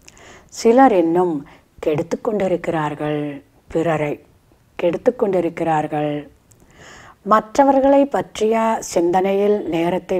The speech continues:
வீணாக்கி கொண்டிருக்கிறார்கள். நாம் என்ன செய்து கொண்டிருக்கிறோம் என்று நீங்கள் உங்களை மட்டும் கேட்டு பாருங்கள். உங்களை மட்டும் நீங்கள் கவனமாக பார்த்து கொண்டிருங்கள்.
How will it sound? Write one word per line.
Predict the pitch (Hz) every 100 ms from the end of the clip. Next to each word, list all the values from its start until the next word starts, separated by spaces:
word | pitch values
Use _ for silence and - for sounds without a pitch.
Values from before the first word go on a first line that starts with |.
| 151
வீணாக்கி | 156 175 196 190 -
கொண்டிருக்கிறார்கள். | 170 165 156 151 160 147 147 151 151 147 151 - _ _ _ _ _ _ _ _ _ _ - - - - 170
நாம் | 180 175 170 - 180 196
என்ன | 202 262 262
செய்து | 226 208 214
கொண்டிருக்கிறோம் | 208 208 202 208 220 220 247 233
என்று | 175 170 165
நீங்கள் | 165 165 165 156 - - - _ _ -
உங்களை | 165 170 160 156
மட்டும் | 170 165 _ - 269 170
கேட்டு | 156 - - 165
பாருங்கள். | 165 175 175 208 233 - - - -
உங்களை | 170 185 196 190
மட்டும் | 185 180 - 285 254
நீங்கள் | 185 170 170 165 156
கவனமாக | 156 175 180 190 196 254 220
பார்த்து | 165 165 170 -
கொண்டிருங்கள். | 160 160 151 151 151 151